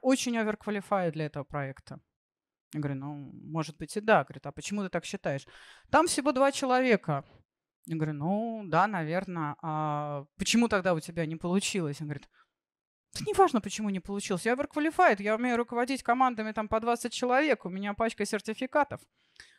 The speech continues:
Вот, ну, я говорю: «Ну, окей, overqualified». Через какое-то время мы р-, разговариваем с ней дальше, и,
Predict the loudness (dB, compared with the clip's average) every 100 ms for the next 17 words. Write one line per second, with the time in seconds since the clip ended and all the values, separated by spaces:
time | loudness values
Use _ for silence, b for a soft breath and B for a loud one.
0 | b 2 4 2 0 4 4 4 -2 -6
1 | -6 -6 -10 -8 -6 -6 0 0 0 -4
2 | -4 -6 -6 -6 -6 -6 -8 -10 -10 -2
3 | 0 0 -2 -4 -6 -6 -6 -4 -6 -6
4 | -8 -6 -2 0 0 -4 -4 -2 4 4
5 | 4 -2 0 -2 _ _ _ -8 -4 -2
6 | -2 -4